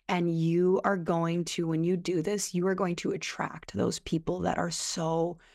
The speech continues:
in alignment with what you're trying to build.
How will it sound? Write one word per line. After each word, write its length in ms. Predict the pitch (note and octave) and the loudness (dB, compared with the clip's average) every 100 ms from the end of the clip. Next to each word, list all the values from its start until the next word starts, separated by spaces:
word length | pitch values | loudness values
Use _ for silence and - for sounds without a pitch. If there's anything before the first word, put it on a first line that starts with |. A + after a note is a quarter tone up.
| _ - _ _ | _ -20 _ _
in 140 | F#3 | -2
alignment 680 | E3 E3 D#3 D3+ D#3+ E3 - - | 0 0 0 0 0 -2 -4 -8
with 540 | E3+ E3 E3+ E3 D#3+ E3+ | -10 -4 -2 0 0 0
what 280 | E3+ E3+ - | 0 0 2
you're 160 | D#3+ | 0
trying 300 | D3+ F3+ E3 | 0 -2 -2
to 100 | - | -2
build. 340 | - - - | -2 -2 -4